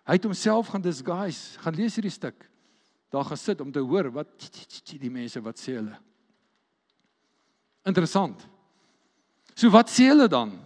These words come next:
En wanneer jy die woord jou begin vrymaak en die Jode het hom op die fees gesoek en gesê, "Waar is hy?" En daar's baie oor hom gemompel onder die skare.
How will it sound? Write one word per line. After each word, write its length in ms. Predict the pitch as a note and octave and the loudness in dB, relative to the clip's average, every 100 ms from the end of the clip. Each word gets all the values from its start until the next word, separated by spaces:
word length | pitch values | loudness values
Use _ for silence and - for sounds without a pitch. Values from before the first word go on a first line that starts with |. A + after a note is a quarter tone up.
| - _ _ _ _ - | -20 _ _ _ _ -4
En 120 | F#3 | 2
wanneer 280 | A3 C#4 C#4+ | 4 6 8
jy 160 | A#3+ A#3+ | 8 8
die 100 | G#3 | 6
woord 300 | C#3+ B3 B3+ | 6 4 4
jou 60 | B3 | 2
begin 240 | A3+ G#3 | 2 0
vrymaak 460 | - A3 A#3 G3 A3 | 2 2 4 2 2
en 80 | F#3+ | 0
die 80 | E3+ | 2
Jode 560 | G3 C#4+ D4 B3+ G3+ - - - - | 4 4 6 4 2 -4 -20 -20 4
het 220 | D#3+ G#3+ F3+ | 6 8 6
hom 160 | G#3+ | 2
op 80 | A3+ | 2
die 140 | - F#3 | 2 4
fees 320 | A#3+ B3+ - | 6 6 4
gesoek 300 | G#3 A#3+ A3 | -2 -2 -2
en 80 | A3 | -2
gesê, 240 | F3 A3+ G3 | 0 2 2
"Waar 300 | C#3 F3 A#3+ | 4 2 2
is 100 | G#3+ F#3 | -2 -4
hy?" 200 | B2 F#2 - _ _ _ _ _ _ _ _ _ - | -4 -6 -16 _ _ _ _ _ _ _ _ _ 2
En 60 | |
daar's 240 | E3+ F#3 F3+ | 6 6 6
baie 240 | F3 A#3+ | 6 6
oor 200 | E4 A#3 | 6 6
hom 160 | A3 G#3 | 4 4
gemompel 580 | F#3 E3 E3+ A#3 G#3 F#3+ | -2 0 0 2 2 2
onder 180 | E3+ E3+ | 2 0
die 120 | E3+ | 0
skare. 480 | - F3+ F3 D3 | -2 0 0 0